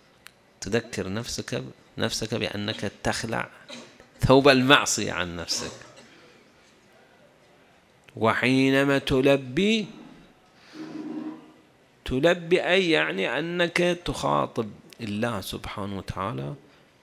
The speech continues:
بأنك تطيعه أو تطيعه ولا تعصيه. لبيك اللهم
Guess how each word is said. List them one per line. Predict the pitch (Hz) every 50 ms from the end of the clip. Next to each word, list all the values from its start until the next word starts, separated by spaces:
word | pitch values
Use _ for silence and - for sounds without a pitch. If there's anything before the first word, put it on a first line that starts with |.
| _ _ _ _ _ 107 110 110 101 101
بأنك | 107 107 110 120 135 139 135 117 107 104 101 95 - - - 95 87 85 - - - - - - - - - _ -
تطيعه | - 117 113 - 165 185 196 175 156 156 165 156 165 170 185 196 220 220 202 - - - - _ _ - _ _ _ _ _ _ _ _ _ _ _ - -
أو | 107 110
تطيعه | 110 - 120 - 147 151 143 143 151
ولا | 151 139 120 117 117
تعصيه. | - - - - - 95 90 87 87 - - _ _ _ _ _ _ _ _ _ _ _ -
لبيك | 101 92 92 92 107 110 110 104 - - -
اللهم | 92 90 90 92 92 90 95 110 123 131 135 156 190